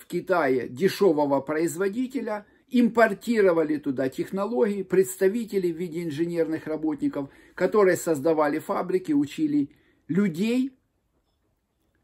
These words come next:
и учили технологическим процессам производить доступные, э, ну, доступный ассортимент ширпотреба, который не требует больших, ну, возьмем тах-, технологических,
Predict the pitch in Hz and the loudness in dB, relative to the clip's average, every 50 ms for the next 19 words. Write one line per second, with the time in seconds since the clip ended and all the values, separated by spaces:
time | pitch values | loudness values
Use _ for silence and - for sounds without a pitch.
0 | _ _ _ _ - 214 214 208 196 180 - - - _ _ _ _ - 233 240 | _ _ _ _ -4 -2 0 4 4 2 2 0 -12 _ _ _ _ 0 0 0
1 | - - - - 240 233 220 202 190 170 156 - - _ _ _ - 208 196 - | 0 0 -2 0 2 2 2 2 2 2 2 0 -4 _ _ _ -4 -4 -4 -2
2 | 202 208 202 196 196 190 202 196 - - - 190 190 160 190 202 196 - 247 254 | 0 2 2 4 4 4 2 0 -4 -8 -6 -6 -4 -2 -2 -4 -2 -2 -2 -2
3 | 247 - 220 190 156 156 170 175 170 151 165 190 196 196 226 190 151 139 254 262 | -2 -2 -4 -4 -2 -2 -2 -2 -2 0 2 2 2 2 0 -6 -2 2 2 2
4 | - - - 240 247 247 240 220 214 208 208 196 277 - - _ _ _ - - | 0 -2 -4 -4 -4 -4 -4 -6 -8 -6 -6 -8 -8 -12 -16 _ _ _ -12 -10
5 | - - 175 233 233 180 143 180 170 - - - 240 208 - 190 196 196 190 190 | -8 -6 -6 -6 -4 -2 0 0 0 -2 -2 -6 -6 -6 -4 -2 0 0 0 0
6 | 180 - - 185 170 147 139 - 175 175 180 185 180 - - - 175 170 147 - | -2 -6 -4 -4 -6 -6 -6 -6 -6 -4 -4 -4 -6 -6 -4 -4 -4 -4 -4 -4
7 | 170 165 143 - 170 165 143 123 127 123 - 143 135 - 165 151 147 143 147 147 | -6 -6 -4 -2 -2 -2 -2 -2 -4 -6 -6 -6 -6 -4 -4 -2 -2 -2 -2 -2
8 | 147 139 - 180 180 170 156 156 135 123 123 139 139 131 - - 170 165 - - | -4 -2 -2 -2 -2 0 0 -2 -2 -2 -2 -4 -4 -4 -2 -2 -2 -2 -2 -6
9 | _ _ _ _ _ _ _ _ _ _ _ _ _ - 180 190 180 180 165 139 | _ _ _ _ _ _ _ _ _ _ _ _ _ -6 -2 2 2 2 2 2
10 | 180 185 165 143 - 175 - - _ - - - 185 185 180 180 175 170 165 165 | 0 -2 -2 0 -2 -2 -4 -4 _ -10 -6 -4 -4 -2 -2 -2 0 0 0 0
11 | 180 190 - - 160 - - - 160 147 - | 0 -2 -4 -6 -8 -6 -2 -2 -2 -2 -2